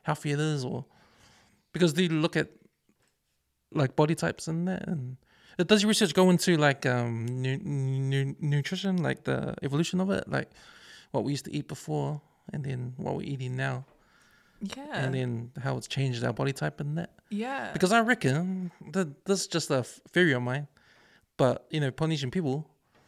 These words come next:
Speaker 1: we're not, we're not, um, our bo-, our body types are not used to, like,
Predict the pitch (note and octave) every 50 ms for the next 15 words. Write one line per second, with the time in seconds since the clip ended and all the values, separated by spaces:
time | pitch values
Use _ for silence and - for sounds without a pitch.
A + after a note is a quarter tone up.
0 | _ _ _ _ _ E3+ F#3+ G3+ F#3+ E3+ C#3 - - - - E3 F#3 F#3 F3 D3+
1 | - - - D#3+ C#3+ C#3 C3+ C3 B2+ B2 A#2+ A#2+ A#2+ - _ _ _ _ _ _
2 | _ _ _ - - - - E3+ E3+ - F3 E3+ E3 - D3+ D#3 C#3 E3 E3 E3
3 | D3 - C#3+ C3+ C3 - - - - C#3 B2+ B2+ B2 B2+ C3 B2+ C3 - _ _
4 | - D#3+ C#3+ C#3 - - - - C3+ C3 B2+ C#3+ D#3 D#3